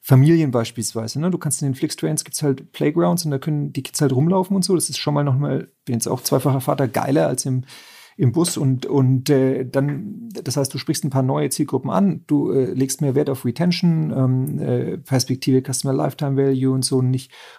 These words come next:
musst du gucken, dass du deine ganzen Zahlen, wie du sie N P S-seitig erhebst, auch wirklich nicht nur misst, wie happy sind die, sondern dann auch Korrelationen herstellst, äh, hat das einen Effekt auf den Customer Lifetime Value?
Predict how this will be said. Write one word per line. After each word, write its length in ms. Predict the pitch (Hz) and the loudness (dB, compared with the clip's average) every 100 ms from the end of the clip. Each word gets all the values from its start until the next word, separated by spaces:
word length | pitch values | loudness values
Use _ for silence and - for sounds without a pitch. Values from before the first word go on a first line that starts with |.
| _ | _
musst 200 | 127 - | -2 0
du 40 | |
gucken, 240 | 127 165 135 | -2 0 0
dass 140 | 131 | 0
du 80 | 143 | -2
deine 280 | 131 123 123 | 0 2 2
ganzen 380 | 127 - 131 - - - _ | 0 0 -2 -4 -16 -20 _
Zahlen, 340 | - 117 147 | 0 2 4
wie 60 | 135 | 2
du 100 | 127 | 0
sie 140 | 117 | 0
N 80 | 131 | 0
P 100 | 131 | 0
S-seitig 380 | 160 - 147 139 | -2 0 -2 2
erhebst, 320 | 120 151 - | 2 2 0
auch 140 | 131 123 | -4 -2
wirklich 400 | 135 135 - - | -2 -2 -4 -4
nicht 240 | 143 135 | -2 2
nur 240 | 147 139 - | 2 2 2
misst, 460 | 143 170 - - | 2 2 -2 -6
wie 80 | 120 | -4
happy 260 | 113 156 190 | -4 -2 -2
sind 220 | - 220 | 2 4
die, 260 | 226 226 _ - - | 4 0 _ -20 -6
sondern 260 | - 131 | 0 2
dann 160 | 131 135 | 2 0
auch 160 | 131 - - | -2 -4 -14
Korrelationen 580 | - 135 131 131 143 151 | -2 2 2 2 0 2
herstellst, 580 | 135 131 - 139 135 - | 2 0 0 0 0 -2
äh, 260 | 139 135 - | -4 -4 -4
hat 200 | 117 143 | -4 -2
das 160 | 131 | 0
einen 80 | 135 | 0
Effekt 320 | 135 160 - | 0 -2 -2
auf 80 | 135 | -2
den 100 | 143 | -2
Customer 300 | 135 - 135 | -2 -2 -2
Lifetime 340 | 175 175 196 208 | -2 0 0 2
Value? 220 | 208 | -2